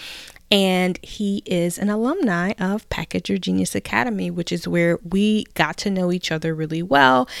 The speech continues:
And we've worked together. He's been in my programs. I've participated in his programs, and he's come and guest lectured for our academy students. But he has this phenomenal framework around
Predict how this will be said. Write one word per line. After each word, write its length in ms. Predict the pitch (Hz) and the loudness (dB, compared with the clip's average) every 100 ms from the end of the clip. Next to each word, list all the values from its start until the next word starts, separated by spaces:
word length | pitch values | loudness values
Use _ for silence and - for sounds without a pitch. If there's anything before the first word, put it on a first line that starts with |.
| - - | -14 -8
And 160 | - 202 | 0 4
we've 200 | 208 196 | 4 6
worked 240 | 208 208 | 4 4
together. 760 | - 190 180 175 175 175 175 180 | 0 2 2 4 2 2 2 0
He's 240 | - 190 - | -4 -6 -4
been 160 | 170 | -4
in 100 | 170 | -2
my 220 | 202 247 247 | -2 -2 -2
programs. 500 | - 226 220 214 208 - | -2 -2 0 -2 -2 -2
I've 180 | 170 - | -8 -6
participated 640 | 170 160 - - 156 - | -6 -6 -8 -4 -4 -4
in 120 | 165 | -6
his 260 | 156 254 254 | -2 0 -2
programs, 580 | - 226 214 208 202 - | 0 0 2 2 0 0
and 160 | 190 | -4
he's 240 | 160 175 - | -4 -6 -8
come 480 | - 190 180 175 - - - - | -4 0 0 0 -4 -10 -12 -4
and 200 | 185 170 | -2 2
guest 380 | 170 160 - - - | 4 2 2 -6 -8
lectured 640 | 180 180 294 - - 175 | 0 2 2 2 2 2
for 380 | 175 - 175 175 - | 0 2 4 4 2
our 260 | 175 175 - | 2 2 0
academy 680 | - - 233 302 262 175 | -2 2 6 8 8 4
students. 420 | - - 143 - | 0 -2 -4 -4
But 240 | - 202 - - - | 2 2 2 -8 -8
he 120 | - 320 | 4 8
has 160 | 320 | 8
this 200 | 302 294 | 6 2
phenomenal 800 | - 254 240 214 214 262 269 262 | 2 2 4 6 6 4 4 2
framework 760 | - - 180 196 214 170 165 - | 0 0 2 2 2 2 0 -2
around 800 | 180 175 170 170 170 175 170 170 | -2 0 0 0 0 0 -2 -4